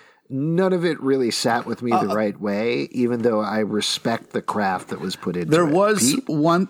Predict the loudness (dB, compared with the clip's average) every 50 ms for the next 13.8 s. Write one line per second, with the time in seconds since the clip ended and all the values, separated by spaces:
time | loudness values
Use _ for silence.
0 | 0 2 2 2 2 2 2 2 2 4 2 2 4 4 4 2 2 2 2 0
1 | 0 0 0 0 0 0 0 0 0 0 0 0 0 0 -2 -2 -2 0 2 2
2 | 4 2 2 0 -2 -4 -2 0 2 2 2 2 0 0 0 0 2 2 2 0
3 | 0 0 2 2 2 2 0 2 2 2 2 0 0 0 0 2 2 2 2 0
4 | 0 0 0 2 0 0 0 0 2 2 2 2 0 -4 -8 -14 -14 -6 0 0
5 | 0 0 0 2 2 4 4 4 4 2 2 0 0 0 0 2 2 2 2 0
6 | -2 -2 -4 -2 -2 -2 -2 -2 -2 -2 -2 -2 0 0 0 0 -2 -2 -2 -2
7 | 0 0 0 0 0 -2 -2 -2 -2 -2 -4 -4 -6 -6 -6 -4 -4 -4 -4 -2
8 | -2 -2 0 0 0 -2 -2 -6 -12 -18 -20 -18 -8 -2 -2 0 0 2 2 2
9 | 2 2 0 0 0 2 0 0 0 0 0 2 2 2 0 0 -2 0 0 2
10 | 2 2 2 0 -2 -2 -2 -4 -4 -4 -4 -2 -2 0 0 0 0 0 -2 -2
11 | -2 -2 0 0 0 -2 -2 -6 -8 -16 -20 -20 -20 -20 -20 -20 -20 -14 -10 -8
12 | -6 -4 -4 -6 -6 -8 -8 -10 -8 -4 -2 -2 -2 0 0 -2 0 0 -2 -4
13 | -4 -4 -2 0 0 0 -2 0 0 0 2 0 -2 -4 -8